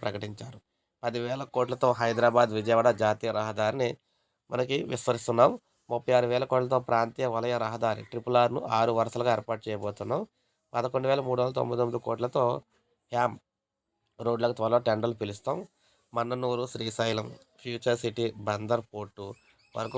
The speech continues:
కూడా గ్రీన్‌ఫీల్డ్ హైవే పనులు ప్రతిపాదనలో ఉన్నాయి. రహదారుల నిధుల మంజూరుకు అనుమతులు తెలిపిన ముఖ్యమంత్రి రేవంత్ రెడ్డి, ఉప ముఖ్యమంత్రి భట్టి విక్రమార్కలు ధన్యవాదాలు తెలిపారనమాట.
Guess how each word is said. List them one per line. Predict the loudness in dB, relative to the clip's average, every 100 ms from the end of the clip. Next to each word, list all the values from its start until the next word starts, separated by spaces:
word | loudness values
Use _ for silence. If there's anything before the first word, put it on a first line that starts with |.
| 0
కూడా | 0 0
గ్రీన్‌ఫీల్డ్ | -2 -2 -2 -2
హైవే | -2 -2 -2 -2
పనులు | -8 -6
ప్రతిపాదనలో | -8 -4 -2 0 2 0
ఉన్నాయి. | -2 -4 -6
రహదారుల | -4 0 2 2 -2
నిధుల | -2 0 0
మంజూరుకు | 0 -4 -6 -6 -10 -12 _ _ _
అనుమతులు | -8 -2 -2 -2 0
తెలిపిన | 2 2 -2
ముఖ్యమంత్రి | -4 -8 -6 -6 -2
రేవంత్ | -2 -2
రెడ్డి, | -4 -4
ఉప | -6 -6
ముఖ్యమంత్రి | -8 -6 -6 -4
భట్టి | -6 -6 -10
విక్రమార్కలు | -8 -6 -6 -6 -4
ధన్యవాదాలు | -2 0 0 0 -2
తెలిపారనమాట. | -8 -10 -10 -8 -8